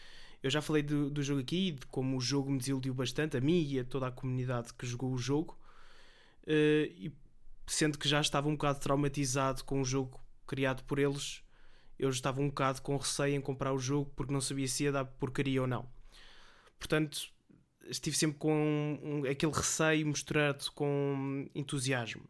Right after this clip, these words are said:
De qualquer das formas, acabei por decidir comprar o jogo porque até me sentia mal se deixasse passar a oportunidade de jogar na pele dos meus super-heróis favoritos. Até agora consegui jogar umas boas horas e o jogo não me para mesmo de surpreender,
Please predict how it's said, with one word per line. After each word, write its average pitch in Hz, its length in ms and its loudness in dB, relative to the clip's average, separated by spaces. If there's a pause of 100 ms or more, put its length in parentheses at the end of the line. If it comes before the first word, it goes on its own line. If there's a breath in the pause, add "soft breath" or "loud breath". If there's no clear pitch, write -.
(160)
De - 80 -20
qualquer 175 340 6
das 170 160 4
formas, 139 640 0 (140)
acabei 147 300 0
por 139 180 -4
decidir 151 460 0
comprar 131 420 0
o 127 40 0
jogo 143 360 0
porque 151 200 -4
até 151 160 2
me 147 100 2
sentia 151 440 2
mal 139 500 0
se - 200 -10
deixasse 139 420 0
passar 131 580 -2 (440 soft breath)
a 131 60 -2
oportunidade 131 580 0
de 120 80 -4
jogar 127 240 -2
na 127 80 -2
pele 123 160 -2
dos 127 100 -2
meus 135 180 0
super-heróis 127 460 -2
favoritos. 120 540 -6 (1000 loud breath)
Até 196 180 4
agora 185 360 4 (100)
consegui 160 320 -2
jogar 151 160 2
umas 147 180 2
boas 143 340 2
horas - 360 -4 (320)
e 175 160 -2
o 170 60 0
jogo 160 340 0
não 151 120 0
me 143 60 -4
para 143 220 0
mesmo 139 420 0
de 123 80 -8
surpreender, 123 600 -4